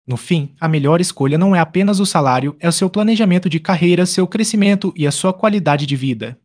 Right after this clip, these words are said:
Use os números para tomar decisões com confiança. Perguntas frequentes: o que é salários na construção civil?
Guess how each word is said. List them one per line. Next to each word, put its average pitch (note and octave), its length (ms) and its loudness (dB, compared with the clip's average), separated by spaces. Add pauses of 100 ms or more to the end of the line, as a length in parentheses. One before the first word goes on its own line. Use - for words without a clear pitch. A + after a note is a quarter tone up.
(220)
Use F3 180 2
os F3+ 120 2
números E3 340 2
para C#3 180 0
tomar C3+ 360 0
decisões C#3 500 2
com D#3+ 160 -4
confiança. D#3+ 800 -2 (340)
Perguntas G#3 460 -2
frequentes: F#3 580 -2
o F#3 60 -2
que F3+ 100 -2
é F3+ 40 2
salários D#3+ 540 0
na E3+ 120 -2
construção G3+ 580 -4
civil? A#2+ 460 -2